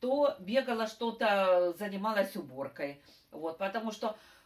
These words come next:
вроде бы как и здесь целый табун не ходит, а всё равно, откуда она, эта грязь,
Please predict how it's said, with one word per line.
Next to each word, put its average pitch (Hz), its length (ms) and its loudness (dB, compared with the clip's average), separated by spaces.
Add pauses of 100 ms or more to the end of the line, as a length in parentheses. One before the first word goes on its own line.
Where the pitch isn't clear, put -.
вроде 311 380 0
бы 311 180 -4
как 311 340 -2
и 285 440 4
здесь 294 340 -4
целый 294 320 2
табун 277 360 -2
не 294 140 2
ходит, 294 420 -2
а 269 140 0
всё 294 200 -6
равно, 226 340 -4
откуда 285 640 -2
она, 262 280 -4
эта 262 180 -6
грязь, 233 320 -4